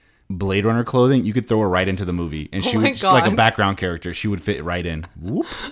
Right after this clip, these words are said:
Speaker 2: We have Christine and Cody talking about telling truly. Christine wants to tell them together as a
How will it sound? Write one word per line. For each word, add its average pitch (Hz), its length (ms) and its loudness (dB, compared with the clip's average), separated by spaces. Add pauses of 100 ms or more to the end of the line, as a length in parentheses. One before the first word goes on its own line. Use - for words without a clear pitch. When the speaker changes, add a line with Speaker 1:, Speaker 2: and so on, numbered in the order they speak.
(640)
Speaker 2:
We 240 80 -2
have 320 100 -2
Christine 247 540 -4
and 240 200 -2
Cody 185 640 -4 (140)
talking 185 460 -2
about 156 580 0
telling 175 480 -4 (120)
truly. 143 720 -8 (640)
Christine 214 400 -2
wants 190 320 2
to 220 100 -6
tell 185 260 -2
them 175 180 0
together 226 640 2
as 170 500 2
a 160 640 -2